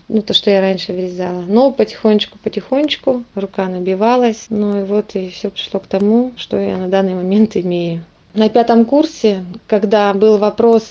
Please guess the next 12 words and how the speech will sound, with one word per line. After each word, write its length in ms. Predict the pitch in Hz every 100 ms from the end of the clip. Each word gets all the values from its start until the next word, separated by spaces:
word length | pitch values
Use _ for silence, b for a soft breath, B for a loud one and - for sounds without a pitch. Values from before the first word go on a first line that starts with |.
| -
с 80 | -
чем 240 | - 220
выходить 520 | 214 214 196 214 208 214
на 120 | 196
дипломную 580 | 202 - 214 202 190 185
работу, 580 | 190 208 285 285 190 -
я 200 | 208 226 226
выбрала 640 | 240 220 214 196 190 190 185
вырезание 840 | 196 202 208 190 214 247 285 302 311 -
у 140 | 370
Валерия 460 | 202 214 220 208 196
Владимировича, 960 | 190 190 196 226 262 277 277 - 269